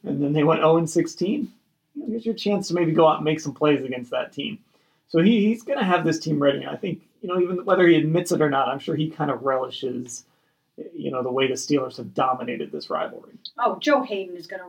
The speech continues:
Speaker 2: really help them get their game faces on.
Speaker 1: <laughs>
Speaker 2: There is no question about that. And there is so much to be said for something like that. The revenge factor. These guys use whatever they can.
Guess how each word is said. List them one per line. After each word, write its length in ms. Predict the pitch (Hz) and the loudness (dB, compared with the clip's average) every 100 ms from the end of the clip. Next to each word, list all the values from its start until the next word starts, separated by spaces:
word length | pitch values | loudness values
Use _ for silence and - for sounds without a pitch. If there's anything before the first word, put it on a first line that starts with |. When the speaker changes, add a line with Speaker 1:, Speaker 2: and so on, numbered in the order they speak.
| 175 | -10
Speaker 2:
really 260 | 190 180 165 | -8 -8 -8
help 220 | 175 - | -10 -10
them 240 | 175 175 | -10 -8
get 160 | 165 160 | -10 -10
their 160 | 165 | -14
game 320 | 165 175 175 - | -10 -12 -12 -10
faces 320 | 175 - 175 | -10 -10 -10
on. 360 | 185 - - 190 | -10 -6 -6 2
Speaker 1:
<laughs> 20 | |
Speaker 2:
There 180 | 262 226 | 4 4
is 160 | 208 | 0
no 440 | 202 208 208 202 190 | 0 4 4 4 -2
question 640 | - 202 190 - 190 175 | -4 -2 -2 -4 -10 -12
about 320 | 185 185 180 185 | -10 -2 -2 -2
that. 220 | 175 - _ - | -8 -10 _ -4
And 160 | 214 | 0
there 160 | 233 247 | 0 0
is 240 | 226 214 | -4 -4
so 140 | 269 240 | -2 0
much 240 | 196 - | -2 -6
to 80 | - | -12
be 140 | 175 | -10
said 320 | 170 190 170 - | -8 -8 -8 -8
for 100 | 175 | -10
something 400 | - 160 160 160 | -10 -10 -10 -12
like 140 | 160 | -12
that. 180 | 151 - | -14 -12
The 80 | 196 | -8
revenge 600 | 208 196 233 262 277 - | -8 -4 0 2 0 0
factor. 500 | 202 185 - - - _ _ 311 | 0 0 -6 -14 -14 _ _ 2
These 180 | 339 | 4
guys 260 | 269 214 208 | 4 2 2
use 180 | 214 202 | -4 -4
whatever 300 | 190 190 190 | -4 -4 -4
they 160 | 175 | -6
can. 400 | 165 190 190 196 | -8 -12 -12 -14